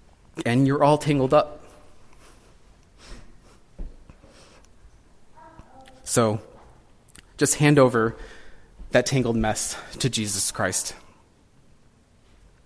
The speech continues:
Christ is doing the convincing. Christ is doing the pursuing. All of your faith, your hope, love happens because he first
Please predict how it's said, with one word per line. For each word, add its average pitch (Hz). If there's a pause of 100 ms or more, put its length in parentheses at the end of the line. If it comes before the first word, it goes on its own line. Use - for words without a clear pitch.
(420)
Christ -
is 120
doing 117
the 104
convincing. 110 (880)
Christ 135
is 120
doing 120
the 110
pursuing. 107 (1400)
All 147
of 135
your 120
faith, - (680)
your 117
hope, 135 (280)
love 117 (280)
happens 120
because 107
he -
first -